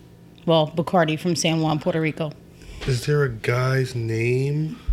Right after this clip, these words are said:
Speaker 1: No, I just say Juan.
Speaker 2: I'm just, 'cause there's, like, a guide right here, crafted by Maestros de Ron Bacardi.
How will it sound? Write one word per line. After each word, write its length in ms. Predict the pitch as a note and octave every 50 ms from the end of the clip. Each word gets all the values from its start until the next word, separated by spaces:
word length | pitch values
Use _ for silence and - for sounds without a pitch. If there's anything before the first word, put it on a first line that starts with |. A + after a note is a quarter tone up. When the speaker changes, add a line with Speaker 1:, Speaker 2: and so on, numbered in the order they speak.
| - -
Speaker 1:
No, 140 | A#3 A#3 A3+
I 140 | A3 A3 G#3+
just 200 | - G#3+ F#3+ -
say 140 | - E3+ E3
Juan. 400 | D#3+ D#3 D#3 D#3 D#3 E3+ E3+ - - - - - - - - - - - - -
Speaker 2:
I'm 140 | - C3 C#3
just, 300 | C3 C3 - - - - -
'cause 160 | - C3 A#2+
there's, 160 | C#3 C#3 C3
like, 160 | D3 C#3+ C#3 -
a 60 | A#2
guide 400 | A2 - B2 A#2+ A#2+ A#2+ A#2+ A#2
right 260 | A#2 A#2 A2+ A2 G#2
here, 720 | - - - - - C3 B2+ A#2+ A2+ G#2+ G2+ G2 G2 G2 G2+ -
crafted 580 | - - C3 B2+ C3 B2+ - - C3 B2+ A#2
by 320 | A#2 A#2 A#2 A#2 A2+ A2+ A2+
Maestros 1400 | A2 G#2+ G#2+ G#2+ G#2+ G#2+ A2+ A#2 B2 A#2+ - - - - C3+ C3 C3 B2+ C3 C3 C3 C3 - - - - - - - - - - - - - - - - - - A2 -
de 260 | - A#2+ A#2+ A#2+ A#2+
Ron 500 | A2+ A2 A2+ A2+ A#2 A#2+ A#2 A#2 A#2+ A2+
Bacardi. 680 | A2+ A2 - - B2+ A#2+ A#2 A2 G#2 G2+ F#2+ G2+ G2+